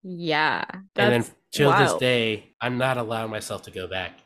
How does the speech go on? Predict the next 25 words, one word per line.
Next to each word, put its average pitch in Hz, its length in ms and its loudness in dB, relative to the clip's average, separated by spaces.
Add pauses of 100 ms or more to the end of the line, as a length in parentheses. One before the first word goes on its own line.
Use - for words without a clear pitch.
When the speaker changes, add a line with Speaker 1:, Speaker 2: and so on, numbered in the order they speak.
(140)
Speaker 2:
but 98 160 -4
they're 110 160 0
still 117 360 0
hitting 110 260 -2
me 98 140 -2
up 98 100 -8
to 104 80 -8
this 92 140 -10
day 95 140 -8
to 92 60 -10
come 90 200 -18
back. 90 320 -18
Speaker 1:
Wow, 185 680 4
so - 180 0
they 214 140 8
were 254 120 10
Speaker 2:
<laughs> 240 340 6 (100)
Speaker 1:
really, 196 340 4 (120)
they 190 100 2
were 190 160 2
really 185 300 4
impressed, 170 800 -4
and 180 160 -4
they 175 100 0
just 185 300 -8